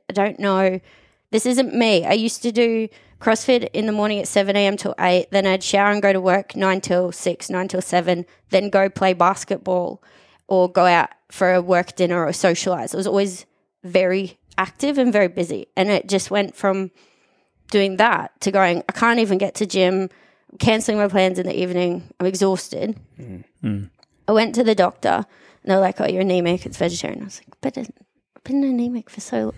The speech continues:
Speaker 1: I've been vegetarian for so long.
Speaker 3: Yeah.
Speaker 1: Why now?" And then they said, "Oh, maybe your body's just trying to fight off a virus." So then they gave me some anti-inflammatories. Like, they put me on an I V drip every time I went in. They'd do the blood test, say you're anemic, and send me on my merry way.
Speaker 2: Something that you already knew.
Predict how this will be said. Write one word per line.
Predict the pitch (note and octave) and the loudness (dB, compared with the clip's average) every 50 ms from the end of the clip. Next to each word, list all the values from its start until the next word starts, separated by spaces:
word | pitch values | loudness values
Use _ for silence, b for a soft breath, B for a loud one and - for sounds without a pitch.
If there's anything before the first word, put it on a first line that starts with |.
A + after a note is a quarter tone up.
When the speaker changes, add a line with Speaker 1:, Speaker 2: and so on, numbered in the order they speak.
| - | -2
Speaker 1:
I've | - A3 G#3+ G#3 | -2 -2 2 2
been | C4+ C4+ | 2 4
vegetarian | B3+ C#4 A3+ A#3+ A3+ - A3+ A#3 A#3+ A3+ | 4 4 2 2 0 0 0 0 0 -2
for | - | -4
so | G3 - - G3+ F#3+ G3 | -6 -6 -2 0 0 0
long. | G3+ G3+ G#3+ - | 0 2 2 4
Speaker 3:
Yeah. | A2+ G2+ F#2 E2+ E2+ G#2 B B B B B B B B | 4 4 4 2 0 -4 B B B B B B B B
Speaker 1:
Why | B G#3 G#3+ G#3+ G#3+ G#3+ | B 0 2 2 2 2
now?" | G#3+ G3+ G#3 A#3 C#4 D#4+ D#4 | 2 0 0 2 2 2 2
And | B3 A#3 | 2 0
then | G#3+ | 0
they | G#3 G3+ G3 | 0 0 -2
said, | - G3+ | 0 2
"Oh, | F#3+ F#3+ | 2 2
maybe | F#3+ G3 F#3+ G3 | 2 2 2 2
your | G3+ G3+ | 2 0
body's | - _ F3+ F3+ F3+ F#3 E3 | 0 _ 0 0 0 0 -4
just | F3 - - | -6 -8 -4
trying | - F3+ | -4 -4
to | F#3 F3+ | -4 -4
fight | - - - - - | -6 -6 -6 -4 -4
off | F#3 - | -6 -6
a | - | -8
virus." | E3+ - - - - - F#3+ F#3+ G3 - - - - _ _ b b b b b b b b b | -8 -8 -8 -8 -8 -12 -16 -20 -20 -20 -20 -20 -20 _ _ b b b b b b b b b
So | b - - G3 | b -8 -2 0
then | G3+ G3 | 2 2
they | G3+ G3 | 2 2
gave | F#3+ G#3 G3 G3 F#3+ | 2 2 2 2 2
me | G3 F#3+ F#3 | 0 -2 -2
some | - - F3 | -2 -2 -2
anti-inflammatories. | F3+ F3+ F3 F3+ F3 F#3 - - A3 G#3+ G#3+ G#3 G3+ - - G3+ F#3+ F#3 F#3 F#3 F#3+ F#3 F#3+ | -2 -2 -2 -2 -4 -2 0 2 2 4 2 0 0 0 2 2 4 4 4 2 0 0 0
Like, | G3 F#3 - | 0 2 2
they | - F#3+ | 2 0
put | - - A3+ - | 2 0 0 2
me | G#3+ | 2
on | G3+ F#3+ | 2 2
an | F3 F3 | 4 4
I | E3 E3+ E3+ | 2 2 2
V | E3 E3 E3 | 0 0 -2
drip | E3+ F#3 G3 A3 - | 0 0 -2 0 0
every | F#3+ F3+ E3+ E3+ | 0 0 0 -2
time | - - D#3+ | -4 -6 -6
I | D#3+ | -4
went | D#3+ D#3+ E3 | -4 -4 -4
in. | E3+ E3 D#3+ D#3+ - | -2 -2 -4 -4 -4
They'd | - F3 E3 - | -4 -6 -2 0
do | - G3 F#3+ | 2 4 4
the | F3+ | 2
blood | E3 E3+ F3 E3 E3+ - | 2 2 2 0 0 0
test, | - D#3+ D#3+ E3+ - | 0 0 0 0 -2
say | - F3 E3+ | -2 0 2
you're | F3+ F3 E3+ | 2 2 2
anemic, | E3 E3+ E3 D#3+ D#3+ E3 D#3+ - _ - - _ _ _ _ _ _ _ _ | 2 2 2 2 2 0 0 -2 _ -16 -20 _ _ _ _ _ _ _ _
and | - E3 D#3 - | -6 -6 -4 -4
send | - D3 D#3 | -4 -4 -2
me | E3 D#3 | -2 -4
on | D3 D#3+ | -4 -4
my | D#3+ | -4
merry | E3 E3+ E3 E3 D#3+ D#3+ | -2 -2 0 0 0 0
way. | D#3+ E3+ G3 | 0 0 0
Speaker 2:
Something | B3 - A#2+ A2 F#2+ F#2 | 0 0 -2 -4 -2 -2
that | G2 F2+ | -2 0
you | F#2+ G2+ | 0 0
already | G2+ G2 F#2 D#2 | 0 0 -2 -2
knew. | F#2 G2 F#2+ F2+ F2 - | -4 -4 -4 -4 -4 -6